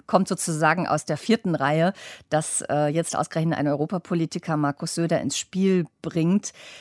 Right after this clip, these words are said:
Die Reaktion aus München kam prompt. Diese Frage, ob Markus Söder, äh, eventuell ebenfalls ein Kandidat für die nächste Kanzlerkandidatur sein könnte,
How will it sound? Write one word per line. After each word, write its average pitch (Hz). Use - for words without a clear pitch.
Die 208
Reaktion 202
aus -
München 208
kam 147
prompt. 214
Diese 160
Frage, 190
ob -
Markus 151
Söder, 190
äh, 151
eventuell 156
ebenfalls 185
ein 147
Kandidat 151
für 180
die 165
nächste 160
Kanzlerkandidatur 151
sein 143
könnte, 170